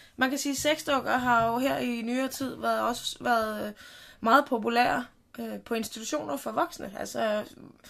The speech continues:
udadreagerende voksne, som havde en eller anden form for handicap og et eller andet. Sådan, så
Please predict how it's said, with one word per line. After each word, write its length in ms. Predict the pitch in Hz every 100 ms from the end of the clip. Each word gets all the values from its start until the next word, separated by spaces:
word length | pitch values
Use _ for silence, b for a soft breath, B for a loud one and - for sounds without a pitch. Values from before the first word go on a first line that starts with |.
| b b b b
udadreagerende 680 | 302 277 233 214 214 208 208
voksne, 420 | 185 196 - -
som 380 | 208 196 208 214
havde 180 | 214 233
en 60 |
eller 140 | 220 202
anden 120 | 208
form 280 | - 190 190
for 600 | - 196 180 175 175 - -
handicap 500 | 202 202 208 - - -
og 100 | -
et 40 |
eller 140 | 196 185
andet. 140 | -
Sådan, 120 | -
så 120 | 214